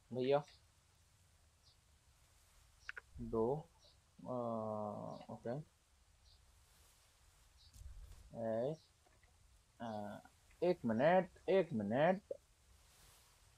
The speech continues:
अ, इसको अगर मैं ऐसे लगाऊंगा तो ये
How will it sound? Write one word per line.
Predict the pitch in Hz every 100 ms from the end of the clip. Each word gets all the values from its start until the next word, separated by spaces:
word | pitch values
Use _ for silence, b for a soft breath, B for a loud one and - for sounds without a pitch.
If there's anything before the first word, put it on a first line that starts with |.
| _ _ _ _ _ _ - _ _ _ - - - - - -
अ, | - 120 123 127
इसको | 127 -
अगर | 151 147
मैं | 151 139
ऐसे | 131 -
लगाऊंगा | 139 139 143 147 143 147 147 151 151 _
तो | 127 127 131
ये | 131